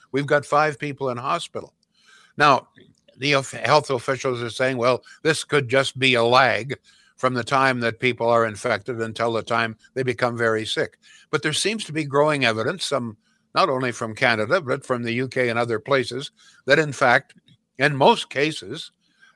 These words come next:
uh, this new variation, Omicron, is, is, is mild. The, the symptoms are rather mild, or perhaps there are no symptoms at all.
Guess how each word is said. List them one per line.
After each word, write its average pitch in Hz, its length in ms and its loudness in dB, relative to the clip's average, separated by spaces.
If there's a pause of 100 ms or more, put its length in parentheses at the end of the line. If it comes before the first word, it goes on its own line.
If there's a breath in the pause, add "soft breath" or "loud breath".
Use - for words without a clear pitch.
uh, 147 380 4
this 143 240 -4
new 151 160 -6
variation, 139 800 0 (640)
Omicron, 143 680 0
is, 143 360 -4 (280)
is, 151 260 -10
is 151 220 -6
mild. 170 400 2
The, 127 120 2
the 139 180 -4
symptoms 165 480 -6
are 147 140 0
rather 156 320 0
mild, 156 280 0
or 151 140 4
perhaps 147 420 -2
there 143 120 -4
are - 20 -10
no 143 160 -6
symptoms 139 500 -8
at 139 120 0
all. 190 240 0